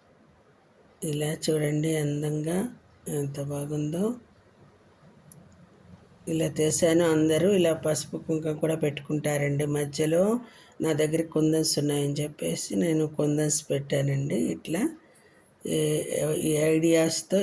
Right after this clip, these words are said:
ఎలాగైనా చేసుకుంటే అందంగా ఉంటాయండి మనకి,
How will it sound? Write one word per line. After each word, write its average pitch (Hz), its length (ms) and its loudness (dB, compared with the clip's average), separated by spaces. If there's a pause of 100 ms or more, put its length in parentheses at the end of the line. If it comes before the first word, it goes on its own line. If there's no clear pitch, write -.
ఎలాగైనా 143 600 2
చేసుకుంటే 147 720 -4
అందంగా 143 540 -2
ఉంటాయండి 143 680 -4 (1000)
మనకి, 147 420 -6